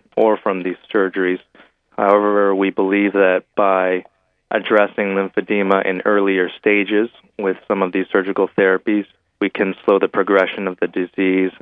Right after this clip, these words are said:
and sometimes cause some reversible changes.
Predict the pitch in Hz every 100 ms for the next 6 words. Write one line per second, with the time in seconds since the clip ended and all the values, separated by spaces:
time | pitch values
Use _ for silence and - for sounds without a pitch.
0 | - 92 90 - 98 95 - 95 90 90
1 | - _ _ _ _ _ - 95 92 -
2 | 95 90 90 113 117 - 98 90 - 92
3 | 87 85